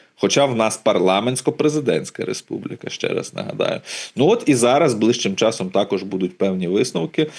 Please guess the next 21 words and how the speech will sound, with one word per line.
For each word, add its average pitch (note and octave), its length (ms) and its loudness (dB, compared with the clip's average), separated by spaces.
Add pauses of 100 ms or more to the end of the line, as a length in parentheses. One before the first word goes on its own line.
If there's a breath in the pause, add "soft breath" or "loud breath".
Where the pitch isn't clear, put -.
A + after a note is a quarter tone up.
(180 loud breath)
І A2 60 0
в G#2 60 -2
тих D3 200 2
висновках A2+ 640 2
вже F2 600 2 (240)
буде G#2 260 4
сказано F#2+ 480 0
в F2+ 60 -8
тому F2+ 260 -2
числі - 340 -4
і - 140 -2
про F#2 240 2
ро-, F#2 500 2
роль, G2 340 4
е, F#2+ 440 0 (460 loud breath)
е, G2+ 120 4
структур, C3+ 640 4
якими G2 380 2
керували F#2 680 4
і A2 80 0
Наєм, F#2+ 460 2